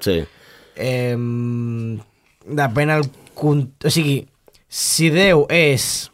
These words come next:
Speaker 2: posem, que el número deu és, em, pau i plenitud, vale, estandarditzem que felicitat és tenir pau i plenitud, però clar, tampoc ha especificat, diu felicitat.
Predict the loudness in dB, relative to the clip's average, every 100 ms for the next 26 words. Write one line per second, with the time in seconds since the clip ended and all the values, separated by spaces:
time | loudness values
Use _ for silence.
0 | _ -6 -2 -2 -2 -6 -8 -2 2 4
1 | 4 2 2 0 0 -4 -8 -6 -2 -2
2 | -2 -2 -4 -6 -8 _ _ _ _ _
3 | _ 2 4 4 4 2 2 4 2 0
4 | -2 -2 -2 -2 -4 -2 -2 0 2 0
5 | 0 -2 0 0 2 0 -2 -4 -4 -6
6 | -2 2 2 2 -2 -2 -2 -2 -6 -10
7 | -4 -2 0 -2 -2 -2 -2 -4 -6 -6
8 | -4 -4 -4 -4 -4 -6 -6 -4 -4 -2
9 | -2 -4